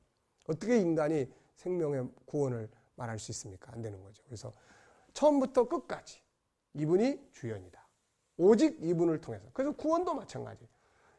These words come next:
어떤 사람의 이야기를 들어야 생명을 얻는 이런 거 아닙니다. 이런 거 아니에요.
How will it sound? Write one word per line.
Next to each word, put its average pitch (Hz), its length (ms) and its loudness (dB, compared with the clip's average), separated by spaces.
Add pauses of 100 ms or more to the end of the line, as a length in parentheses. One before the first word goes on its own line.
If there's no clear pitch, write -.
(180)
어떤 359 340 4
사람의 320 520 0
이야기를 226 560 4
들어야 190 400 6
생명을 233 480 6
얻는 170 400 2
이런 262 200 0
거 - 100 -4
아닙니다. 135 600 -6 (240)
이런 226 180 0
거 240 80 0
아니에요. 117 440 -6